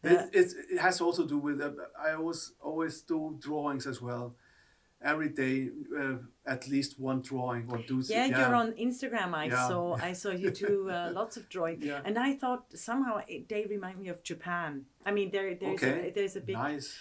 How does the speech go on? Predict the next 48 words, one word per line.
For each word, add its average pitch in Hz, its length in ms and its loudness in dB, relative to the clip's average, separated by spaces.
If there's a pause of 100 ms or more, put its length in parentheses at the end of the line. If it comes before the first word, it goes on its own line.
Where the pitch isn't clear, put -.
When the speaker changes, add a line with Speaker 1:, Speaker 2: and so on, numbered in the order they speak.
(160)
Speaker 1:
yeah, 196 180 2
Speaker 2:
Yeah. 202 100 2
Speaker 1:
there's 208 180 2
a 202 40 -6
big, 202 300 0
uh, 180 240 -4
Japanese 180 680 -6
wi-, 151 300 0 (100)
vibe 156 420 4
to 160 140 -8
them. 139 260 -10 (200)
Speaker 2:
Nice. 120 100 0 (120)
Speaker 1:
But 220 60 6
Speaker 2:
I'm 208 80 8
Speaker 1:
I'll, 208 120 8
Speaker 2:
happy 175 220 12
Speaker 1:
I'll, - 60 4
Speaker 2:
to 320 80 8
Speaker 1:
I'll 254 120 10
Speaker 2:
hear. 339 300 12
Speaker 1:
put, - 100 0
Speaker 2:
I'm - 100 4
Speaker 1:
yeah, 202 100 12
Speaker 2:
happy 185 220 8
to 147 140 4
hear. 160 240 2
Speaker 1:
I'll 196 220 6
put, 226 400 -4
uh, 180 320 -2 (560)
the, 190 340 -4
your 208 240 -4
Insta 226 420 -2
account 139 360 -4
is, 139 200 -10
is, 147 280 -8
is 160 220 -8
good, 175 260 -4 (920)
but 226 180 -4 (260)
you 226 160 -4
know, 233 140 -4
there, 233 160 -6
there's 277 300 0
a - 40 -4
problem 220 540 -4
with 156 160 -6
the 175 100 -4
social 160 400 -6
media. 151 460 -8